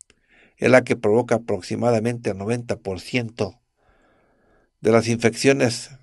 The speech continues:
renales, de las infecciones de riñón.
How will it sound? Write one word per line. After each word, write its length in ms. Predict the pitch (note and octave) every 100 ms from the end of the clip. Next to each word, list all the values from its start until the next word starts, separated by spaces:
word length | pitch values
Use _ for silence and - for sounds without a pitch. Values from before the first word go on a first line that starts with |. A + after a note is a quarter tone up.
| -
renales, 720 | G2+ G#2+ G#2+ C3+ D3+ A2+ - - _ _ - _ _ -
de 80 | G2
las 200 | G2+ A#2
infecciones 600 | G#2+ F#2+ - C3 B2+ G#2
de 100 | F#2+
riñón. 460 | G2 G#2+ C#3+ B2+